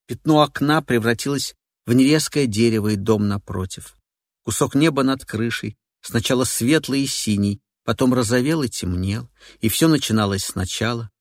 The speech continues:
и это было очень красиво. Просыпаясь, он ждал теперь,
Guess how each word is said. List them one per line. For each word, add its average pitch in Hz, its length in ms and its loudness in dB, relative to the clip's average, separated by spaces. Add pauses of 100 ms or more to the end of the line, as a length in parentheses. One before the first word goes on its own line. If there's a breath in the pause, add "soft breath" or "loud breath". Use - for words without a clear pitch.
(180)
и 117 60 0
это 123 180 0
было 117 200 0
очень 135 280 -4
красиво. 104 720 -6 (480)
Просыпаясь, 135 640 -2
он 127 100 2
ждал 123 340 0
теперь, 135 440 -6